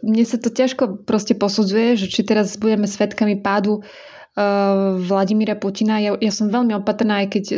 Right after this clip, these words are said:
v sobotu akože som si čítala niektoré proste buď statusy, alebo všelijaké akože také komentáre o tom, že zase začína občianska vojna v Rusku.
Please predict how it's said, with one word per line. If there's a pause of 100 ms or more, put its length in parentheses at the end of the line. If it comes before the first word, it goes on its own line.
(140)
v
sobotu
akože
som
si
čítala
niektoré
proste
buď
statusy,
alebo
všelijaké
akože (400)
také
komentáre
o
tom,
že
zase
začína (240)
občianska
vojna
v
Rusku.